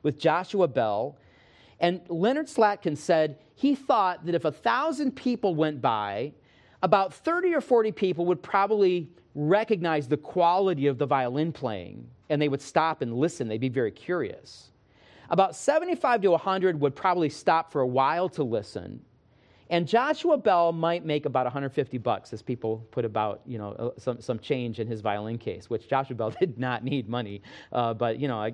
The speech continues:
I guess it was an extra if he would get that. Well, you can go online and watch the video of Joshua Bell playing in the station and see for yourself what actually happened. Y-, after the sermon, of course, you can do that.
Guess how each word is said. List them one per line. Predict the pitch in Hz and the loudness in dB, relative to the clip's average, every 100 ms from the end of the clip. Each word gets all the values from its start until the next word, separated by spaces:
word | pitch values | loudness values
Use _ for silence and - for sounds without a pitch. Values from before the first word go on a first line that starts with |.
| 101 | -4
I | |
guess | 117 127 | -4 -4
it | 123 | -4
was | 110 | -4
an | 107 | -4
extra | 110 - 107 92 - - | -6 -4 -4 -4 -10 -14
if | - 113 | -10 -6
he | 120 | -6
would | 110 | -4
get | 98 107 104 | -2 -2 -2
that. | 92 95 _ _ - _ | -6 -8 _ _ -20 _
Well, | 160 165 | 2 2
you | 156 226 | 0 -2
can | 247 | 0
go | 226 175 | 2 2
online | 156 143 139 131 113 104 110 - _ _ _ | 2 0 0 0 -4 -6 -10 -14 _ _ _
and | 143 131 | -2 0
watch | 131 151 175 - | 2 2 0 -4
the | - | -6
video | 113 135 143 127 113 | -2 0 0 0 -2
of | 113 104 | -4 -4
Joshua | 123 120 120 139 120 | 0 0 -2 -4 -2
Bell | 110 110 104 | 0 -2 -2
playing | - 120 117 104 | -6 -6 -6 -6
in | 107 104 | -8 -10
the | |
station | 98 117 113 - 104 | -8 -6 -4 -6 -10
and | |
see | - - 131 | -10 -8 -6
for | 127 | -6
yourself | 104 92 - 120 101 - | -8 -10 -6 -4 -4 -6
what | 107 110 | -8 -6
actually | 104 - 113 98 92 87 _ _ _ _ _ | -8 -6 -6 -6 -6 -10 _ _ _ _ _
happened. | 139 120 - 87 | -2 -2 -4 -8
Y-, | 104 120 | -6 -6
after | - 120 113 | -4 -4 -4
the | 90 | -8
sermon, | - 101 92 | -8 -8 -8
of | 85 | -10
course, | 95 85 | -10 -12
you | 98 | -12
can | 87 | -12
do | |
that. | 87 90 | -10 -12